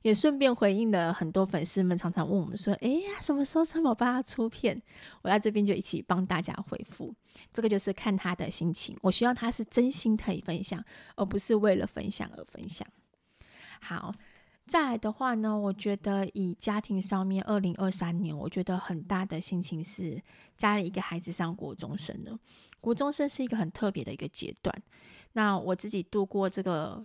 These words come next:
家有国中生半年的时间了。其实，呃，你说国中生是真的很难相处吗？其实也还好，但是他已经开始让你知道，我已经不再是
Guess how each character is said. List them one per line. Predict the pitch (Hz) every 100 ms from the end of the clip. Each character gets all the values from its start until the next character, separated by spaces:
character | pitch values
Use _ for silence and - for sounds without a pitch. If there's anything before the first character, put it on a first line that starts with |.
| -
家 | 196 202
有 | 185
国 | - 180
中 | 185 190
生 | 208 202 196 -
半 | - 175 165
年 | 120
的 | 190
时 | 190 - -
间 | - - 104 151
了。 | - 214 - - - -
其 | - 240
实， | 185 247 233 233 233 240 - - - _ _
呃， | 220 208 202 202 185 180 185
你 | 196
说 | 208 320
国 | 302
中 | 285 302
生 | 320 330 330
是 | 330 - 349
真 | 302 311
的 | 320
很 | 262
难 | 208 185
相 | 220 240 254
处 | - - 190
吗？ | - - -
其 | - 311
实 | 381
也 | 320 -
还 | - - -
好， | - - - - - - -
但 | - 392 330
是 | -
他 | 320 - 330
已 | 240
经 | 233
开 | 240 - 247
始 | 220
让 | 202 233
你 | 202
知 | - 214
道， | 208 196 196 285
我 | 233 262
已 | 202
经 | - 220
不 | 175
再 | 190 - 196
是 | - 226 208 170